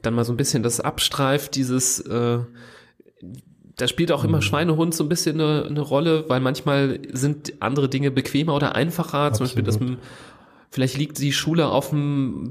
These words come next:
Speaker 1: Weg und man kann mit dem Auto da ganz gut schnell vorbeifahren oder so und die Kinder kurz absetzen. Ähm, und, äh,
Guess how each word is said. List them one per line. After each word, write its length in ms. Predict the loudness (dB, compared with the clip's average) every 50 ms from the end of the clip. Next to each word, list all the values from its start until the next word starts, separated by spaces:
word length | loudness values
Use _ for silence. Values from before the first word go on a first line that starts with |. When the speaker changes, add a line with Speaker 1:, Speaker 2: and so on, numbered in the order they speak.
| -2 0
Speaker 1:
Weg 440 | 2 4 4 4 4 2 0 -2 -4
und 160 | -4 -2 -2
man 100 | -2 -2
kann 200 | 0 0 0 0
mit 80 | 0
dem 80 | 0 0
Auto 280 | 0 0 0 2 2 0
da 140 | 2 2
ganz 200 | 0 0 -2 -2
gut 140 | -2 -4 -2
schnell 240 | -2 0 0 0 0
vorbeifahren 840 | 0 -2 -2 0 2 2 2 2 0 0 0 0 2 2 2 2 2
oder 180 | 2 2 2 2
so 160 | 2 2 2
und 140 | 2 0 -2
die 60 | -4
Kinder 260 | -2 -2 -2 0 0
kurz 240 | 0 -2 -2 -2 -2
absetzen. 720 | -4 -4 -4 -4 -2 -2 -2 -2 0 0 2 0 0 -2 -4 -6 -10 -12 -14 -16 -16 -14 -6
Ähm, 640 | -2 0 2 4 4 4 2 2 2 2 0 0 -2
und, 440 | -2 -2 -2 0 0 -2 -2 -4 -4
äh, 600 | -4 -2 0 0 0 2 2 2 0 0 0 -2